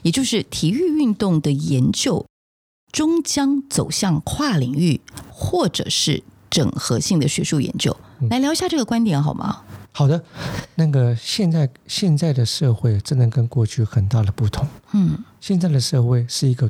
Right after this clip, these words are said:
Speaker 2: 多元化的社会。
Speaker 1: 嗯。
Speaker 2: 所谓的多元化社会是我们尝试用很多不同的面向来解决一个问题，这叫做交叉学科解决一个问题，
Speaker 1: 嗯。
Speaker 2: 而不只是跨而已，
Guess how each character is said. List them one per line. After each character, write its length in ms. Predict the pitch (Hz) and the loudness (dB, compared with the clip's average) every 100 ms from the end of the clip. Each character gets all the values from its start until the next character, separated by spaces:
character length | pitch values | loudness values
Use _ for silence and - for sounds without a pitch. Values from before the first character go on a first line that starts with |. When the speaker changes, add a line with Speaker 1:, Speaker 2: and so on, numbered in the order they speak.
| - | -2
Speaker 2:
多 320 | 165 156 151 | 0 0 2
元 200 | 131 104 107 | 2 2 2
化 180 | - 113 | 0 2
的 120 | 107 | 2
社 260 | - 120 98 | 2 0 2
会。 180 | 110 123 | 0 0
Speaker 1:
嗯。 160 | 175 156 | 0 0
Speaker 2:
所 100 | - | 0
谓 60 | 143 | 0
的 100 | 127 | 0
多 220 | 127 165 | 2 2
元 100 | 143 | 4
化 160 | 127 127 | 4 2
社 220 | - 120 | 0 0
会 160 | 117 107 | 2 2
是 240 | 123 110 - | 0 -2 0
我 100 | 135 | 0
们 120 | 160 | 2
尝 200 | - 139 | 2 0
试 160 | 143 165 | 2 0
用 180 | 160 143 | 0 0
很 280 | - 135 | 2 4
多 160 | 160 214 | 4 0
不 220 | 214 240 | -2 -4
同 240 | - 151 143 | 0 2 2
的 80 | |
面 260 | 143 170 151 | 4 2 2
向 240 | 139 135 | 0 0
来 140 | 117 123 | 2 0
解 240 | - 123 | 0 -2
决 180 | 110 110 | 0 0
一 80 | 113 | 0
个 240 | 123 117 185 | 0 -2 -2
问 240 | 190 156 | 0 0
题， 240 | - 120 151 - - - | 0 -6 -8 -12 -16 -4
这 100 | 190 | -2
叫 160 | 160 | 0
做 220 | 120 123 110 | 2 0 -2
交 480 | - 147 147 170 175 | -2 0 2 2 0
叉 400 | - - 139 143 | -2 -2 0 0
学 360 | 127 - 113 120 | 0 -2 0 0
科 260 | - 123 120 | 0 -2 0
解 180 | 120 | -2
决 220 | 101 - 110 | -2 0 0
一 40 | |
个 140 | 123 | 0
问 240 | 107 156 131 | 0 2 2
题， 200 | - 156 - - | 0 -8 -8 -2
Speaker 1:
嗯。 140 | 175 | 0
Speaker 2:
而 80 | 151 | 2
不 140 | 170 | 0
只 120 | - 117 | 0 -2
是 160 | 147 | -2
跨 320 | - - 139 | -2 0 2
而 80 | 104 | 2
已， 100 | 101 | 0